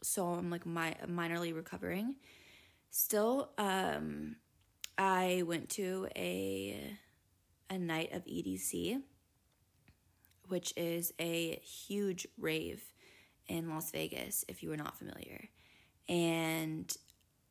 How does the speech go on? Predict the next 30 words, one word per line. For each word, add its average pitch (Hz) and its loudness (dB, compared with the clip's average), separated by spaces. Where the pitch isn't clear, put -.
I'll 240 8
say 220 6
this. - 0
I 190 6
got 202 8
a - 4
few 220 2
messages. 165 0
People 170 -6
were 170 0
like, 165 -2
"I 240 0
didn't 415 2
know 392 6
you 262 6
raved." 196 0
And 202 -4
I'm 190 -2
like, 185 -6
"Okay, - -6
I 180 -2
don't." 156 -6
<laughs> - -10
Like, - -6
I'm 170 -2
not 156 0
a 156 0
rave - 0
girl. - -4
But, - 4